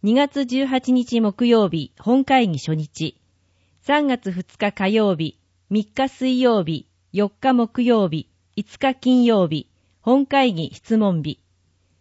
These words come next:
九日火曜日、建設水道委員会。十日水曜日、教育構成委員会。十一日木曜日、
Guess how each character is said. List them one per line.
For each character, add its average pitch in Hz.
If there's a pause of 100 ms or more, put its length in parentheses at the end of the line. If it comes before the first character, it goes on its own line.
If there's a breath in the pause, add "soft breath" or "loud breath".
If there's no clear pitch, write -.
(160)
九 277
日 269
火 240
曜 226
日、 160 (300)
建 269
設 269
水 254
道 233
委 226
員 202
会。 151 (600)
十 269
日 269
水 247
曜 226
日、 156 (340)
教 277
育 269
構 240
成 226
委 214
員 202
会。 143 (540)
十 269
一 262
日 247
木 233
曜 220
日、 156